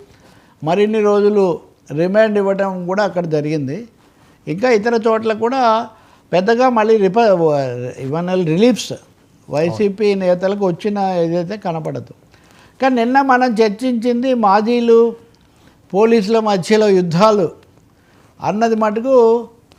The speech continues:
ఆ, భారీగా అది చర్చ నడిచింది. అంబటి రాంబాబు నిన్న మళ్ళీ ఇంకోసారి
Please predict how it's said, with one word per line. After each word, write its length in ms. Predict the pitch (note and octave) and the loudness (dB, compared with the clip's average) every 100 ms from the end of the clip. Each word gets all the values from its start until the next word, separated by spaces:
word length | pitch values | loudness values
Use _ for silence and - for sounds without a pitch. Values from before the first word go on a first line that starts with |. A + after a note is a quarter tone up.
| _ _ - | _ _ -10
ఆ, 100 | D3 | -6
భారీగా 580 | C#3+ D#3 G#3 A3 A3 A3+ | 0 2 4 4 6 4
అది 160 | G3+ | 4
చర్చ 400 | G3+ F#3 E3+ G#3 | 2 0 0 -2
నడిచింది. 580 | G#3+ G3+ F#3+ A#3 A3+ C4+ | -2 -2 -4 -4 -4 0
అంబటి 400 | C4+ G3+ B3 C4 | 2 2 0 0
రాంబాబు 400 | B3 A#3+ A#3+ A#3+ | 0 0 0 0
నిన్న 200 | B3 A3+ | -2 -2
మళ్ళీ 380 | F#3+ F#3 A#3 B3 | -2 -2 0 -2
ఇంకోసారి 800 | G#3+ A3 G#3 A3 A#3 B3+ G#3+ A#3 | 0 -2 0 0 2 2 2 0